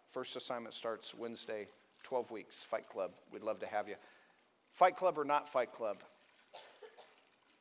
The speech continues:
we wanna rediscipline ourselves to follow God more closely in every area of our life. All of us should do that. That's the importance of coming together as a church. It's the importance of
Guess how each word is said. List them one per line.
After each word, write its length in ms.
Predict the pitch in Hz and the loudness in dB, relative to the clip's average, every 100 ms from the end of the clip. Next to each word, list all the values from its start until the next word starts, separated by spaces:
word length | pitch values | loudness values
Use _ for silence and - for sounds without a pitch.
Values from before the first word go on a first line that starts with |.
| _ - _ - | _ -20 _ -6
we 140 | 143 | -2
wanna 200 | 139 139 | 0 2
rediscipline 760 | 127 147 135 143 135 151 139 127 | 0 -2 -2 -4 -2 -4 -4 -4
ourselves 480 | 120 - 135 120 123 | -4 -2 -2 -2 -6
to 80 | |
follow 340 | - 131 123 120 | -2 0 0 0
God 240 | 123 120 | 0 -2
more 140 | 120 113 | -4 -6
closely 440 | 131 117 - 123 | -4 -4 -4 -8
in 120 | 113 | -4
every 260 | 113 120 113 | -4 -4 -4
area 220 | 117 110 | -4 -4
of 80 | 104 | -4
our 120 | 101 | -4
life. 280 | 101 98 - | -4 -6 -2
All 220 | 127 123 | 2 2
of 100 | 110 | 2
us 100 | 104 | -2
should 220 | - 110 107 | -8 -10 -12
do 160 | 104 | -10
that. 240 | 95 95 - - _ _ _ _ _ _ _ _ _ _ - | -8 -10 -10 -20 _ _ _ _ _ _ _ _ _ _ -14
That's 200 | 123 110 | -10 -6
the 60 | 127 | -6
importance 460 | 113 - 127 117 120 | -4 -4 -4 -4 -6
of 160 | 104 - - | -6 -10 -6
coming 260 | 135 127 | -4 -4
together 300 | 120 123 127 | -2 0 0
as 140 | 113 113 | -4 -8
a 40 | |
church. 600 | - 156 160 - - - - _ _ _ _ _ _ _ | -6 -6 -6 -10 -12 -14 -18 _ _ _ _ _ _ _
It's 100 | - | -6
the 60 | 127 | -6
importance 480 | 101 147 143 120 | -4 -6 -6 -4
of 160 | 123 | -4